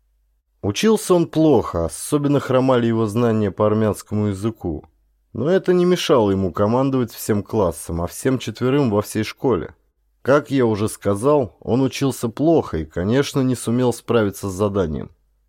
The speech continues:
Учитель внимательно оглядел весь класс – и почему-то к доске вызвал именно меня.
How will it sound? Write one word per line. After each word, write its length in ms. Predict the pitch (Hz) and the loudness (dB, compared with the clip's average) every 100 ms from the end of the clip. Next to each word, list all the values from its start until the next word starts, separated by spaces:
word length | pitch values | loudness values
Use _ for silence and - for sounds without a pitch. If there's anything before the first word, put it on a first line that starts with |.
| _ - | _ -12
Учитель 520 | 85 - 151 147 139 | -10 -4 -2 0 0
внимательно 640 | 131 131 131 123 117 117 | 2 2 2 0 0 0
оглядел 440 | 110 113 107 113 107 | 0 0 0 0 0
весь 240 | 101 - | -2 -4
класс – 500 | - 123 143 147 - _ _ _ - | -6 0 0 0 -6 _ _ _ -10
и 100 | 80 | -10
почему-то 800 | - 82 - 82 90 131 - 127 | -8 -10 -6 -4 -2 -2 0 -4
к 100 | 98 | -2
доске 520 | 87 - - 113 113 | -4 -4 -4 0 2
вызвал 600 | 85 101 107 98 107 107 | 0 -2 -2 -2 0 0
именно 280 | 107 107 104 | 0 0 0
меня. 500 | 107 113 123 80 | 0 0 0 -2